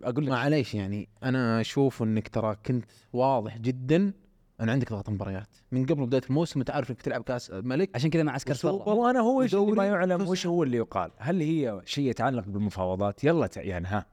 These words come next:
Speaker 1: شوف دحين أنت في الوقت اللي المفروض إنه خلاص إحنا نركز مع الفريق، هذه التفاصيل الصغيرة مع المشجعين لما أنت تكون رئيس نادي وتتكلم فيها،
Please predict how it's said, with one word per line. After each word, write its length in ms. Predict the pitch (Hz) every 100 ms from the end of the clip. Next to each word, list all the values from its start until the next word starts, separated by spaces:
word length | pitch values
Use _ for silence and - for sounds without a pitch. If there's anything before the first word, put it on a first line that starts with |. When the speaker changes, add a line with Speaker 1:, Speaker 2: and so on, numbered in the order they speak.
| -
Speaker 1:
شوف 280 | 127 -
دحين 360 | 110 - 123 110 -
أنت 340 | 127 117 113 - _ _ _ _
في 80 | -
الوقت 300 | 117 151 -
اللي 160 | 110 101
المفروض 460 | 98 92 127 117
إنه 180 | 101 95
خلاص 420 | 92 117 104 - -
إحنا 220 | - 95
نركز 360 | 87 127 - -
مع 100 | 92
الفريق، 480 | 82 - 87 82 80 - _ _ _ _ _ _ _ _ _ _ _ _
هذه 200 | 123 180
التفاصيل 520 | 196 - 123 113 160 123
الصغيرة 540 | - 107 120 104 87
مع 160 | 90 87
المشجعين 680 | 98 101 107 101 120 135
لما 180 | 95 95
أنت 280 | 104 135 113
تكون 240 | - -
رئيس 320 | 101 107 120 107
نادي 240 | 90 82
وتتكلم 500 | 85 - 143 139 104
فيها، 400 | - 101 87 101